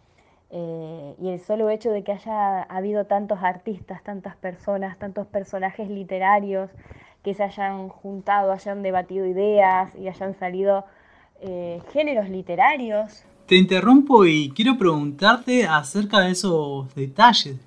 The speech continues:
Speaker 2: la cotidianidad de, de la vida de Francia. ¿Qué es lo, lo que te llamó la atención?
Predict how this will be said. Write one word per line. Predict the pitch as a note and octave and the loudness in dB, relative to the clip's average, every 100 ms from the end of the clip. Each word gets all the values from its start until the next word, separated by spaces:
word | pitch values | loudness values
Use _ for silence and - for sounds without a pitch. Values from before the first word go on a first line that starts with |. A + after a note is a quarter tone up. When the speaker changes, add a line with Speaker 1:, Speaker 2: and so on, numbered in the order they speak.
| - | -12
Speaker 2:
la | D#3 C#3+ | -12 -10
cotidianidad | D3+ C3+ D3+ D3 D3 D3 D3 F3 B3 - _ _ _ _ _ | -10 -10 -10 -10 -8 -8 -6 -4 -6 -10 _ _ _ _ _
de, | C#3+ D3 D3 C#3+ C#3+ | -10 -6 -4 -6 -8
de | D3 | -8
la | D3 D3 | -6 2
vida | F#3 G#3 F#3+ | 4 6 4
de | D3 | 2
Francia. | C3 E3 D#3 C#3 C#3 C3 B2+ C3 | -2 -4 -2 -4 -6 -6 -6 -10
¿Qué | C4+ | -10
es | C#4 - | -8 -8
lo, | D3+ C#3 C#3 C#3 | -10 -8 -8 -8
lo | C#3 | -10
que | C3+ | -8
te | C3+ | -10
llamó | C3+ C#3 C#3 | -10 -8 -8
la | |
atención? | C#3 C3+ C3+ - C#3 C3 | -8 -6 -6 -6 -6 -6